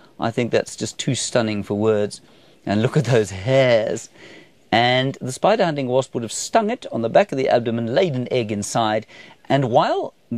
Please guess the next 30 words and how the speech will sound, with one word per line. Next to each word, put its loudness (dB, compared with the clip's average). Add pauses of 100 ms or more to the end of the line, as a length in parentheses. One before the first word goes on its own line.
(140)
immobile, 2
completely -6
immobile, 2
I'll 2
just -10
take 0
him 0
out 0
again 0 (280)
and -2
show 2
you -6 (420)
on 0
my 2
hand. -2 (1700)
You 2
can 0
see, 0
I 2
mean, -4
for -6
most 0
people -6
this -2
would -8
be 0
an -4 (100)
utterly -6
terrifying 0
activity. -4